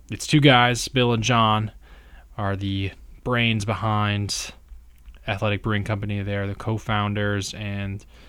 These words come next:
their goal was to kind of just be able to create a beer for every occasion. I think with the name, they're definitely trying to hit more of the athletic population, people that are training and competing at a high level, but also wanna just enjoy the taste of a good beer.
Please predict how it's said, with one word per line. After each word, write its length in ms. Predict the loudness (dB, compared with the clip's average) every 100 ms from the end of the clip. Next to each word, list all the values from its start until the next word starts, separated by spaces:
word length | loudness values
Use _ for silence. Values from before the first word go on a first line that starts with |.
| -20 -12 -4
their 160 | -4
goal 440 | -2 0 0 2 2
was 440 | 2 0 -2 -6
to 440 | -6 -2 -2 -2 -4
kind 160 | -4 -4
of 60 | -2
just 180 | -4
be 60 | -2
able 120 | -4
to 40 | -4
create 300 | -4 -4 -4
a 60 |
beer 280 | -4 -4 -4
for 160 | -4 -4
every 220 | -4 -4
occasion. 640 | -2 0 2 2 2 2 -2 -16 -20 -20 -12
I 60 | -8
think 240 | -6 -6
with 140 | -6 -2
the 80 |
name, 360 | 2 4 4 2
they're 120 | 0
definitely 320 | -2 -2 -4
trying 200 | -4 -4
to 60 | -6
hit 240 | -6 -8
more 260 | -6 -2 -2
of 100 | -2
the 220 | -4 -4
athletic 460 | -6 -4 0 0 0
population, 720 | 0 0 0 0 0 -2 -4
people 320 | -6 -4 -2
that 100 | 0
are 240 | 0 -2 -4 -14 -20 -20 -8
training 400 | 2 4 4 2
and 100 | 0
competing 440 | -2 2 4 4
at 100 | 4
a 40 | 2
high 260 | 2 4
level, 420 | 4 2 2 0 0
but 240 | -2 -2
also 400 | -2 -4 -4 -4
wanna 240 | -2 -2
just 220 | -4 -6 -6
enjoy 400 | -6 -4 -2 -2
the 80 |
taste 340 | -4 -4 -6 -4
of 80 | -4
a 100 | -4 -8 -20 -10
good 400 | -6 -6 -8 -8
beer. 400 | -2 -2 -2